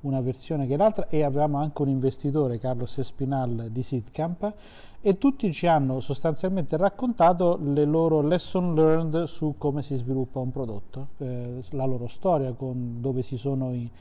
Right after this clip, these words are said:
eh, incastrati, dove invece sono andati più veloci, come è stata l'evoluzione del prodotto che avevano pensato all'inizio, come è cambiata,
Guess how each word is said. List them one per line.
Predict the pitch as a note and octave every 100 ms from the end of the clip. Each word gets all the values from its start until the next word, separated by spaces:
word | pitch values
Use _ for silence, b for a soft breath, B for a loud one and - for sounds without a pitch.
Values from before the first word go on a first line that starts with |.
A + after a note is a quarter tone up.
| B B B B
eh, | - A#2+ A#2 A#2+
incastrati, | D3 C#3 C#3 C3 - D3+ C#3+ B2 B2+ A#2+
dove | B2 B2+ B2 B2
invece | B2 B2 B2 B2 A#2+ A#2+ A#2+ C3 C3+
sono | B2+ B2+
andati | B2 C3 B2+
più | A#2+ C3
veloci, | A#2 B2+ D3+ C3+ - A2+
come | C3+ C3 C3+ B2+ - B B B B -
è | C#3
stata | - D3 C#3
l'evoluzione | C3+ C3+ C3 C3 - - C#3+
del | C3 A#2+
prodotto | C3+ B2+ C#3 C#3 A#2+
che | B2
avevano | C3 C3 B2
pensato | B2 B2 C#3+ B2
all'inizio, | A2+ B2 D3 - B2
come | C3 B2+
è | -
cambiata, | C3 A#2+ C#3+ C#3 B2 B2 B2